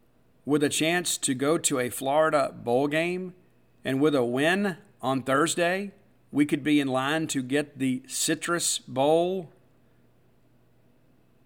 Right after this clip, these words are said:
We are not in a valley. It's kinda like these folks that, you know,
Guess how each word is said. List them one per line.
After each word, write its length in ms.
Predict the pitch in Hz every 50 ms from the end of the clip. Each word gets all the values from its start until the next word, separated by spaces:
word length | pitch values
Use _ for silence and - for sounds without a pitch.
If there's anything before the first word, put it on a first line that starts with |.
| _ _ _ _ _ _ -
We 120 | 135 147 160
are 60 | 151
not 240 | 147 156 170 185 196
in 100 | 185 170
a 80 | 143
valley. 540 | 117 110 143 139 160 185 185 156 - - - - - _ _ _ _ _ _ _ _ _ _ _ _ _ _ _ _ _ _ _ _ _ _ _ _ _ _ _ _ _ _ _ _ _ _ _ _ -
It's 120 | 127 -
kinda 180 | - 156 170 180
like 180 | 175 170 170
these 140 | 147 147 147
folks 320 | - 156 156 151 147 -
that, 120 | - 135 135
you 80 | 143
know, 180 | 143 135 123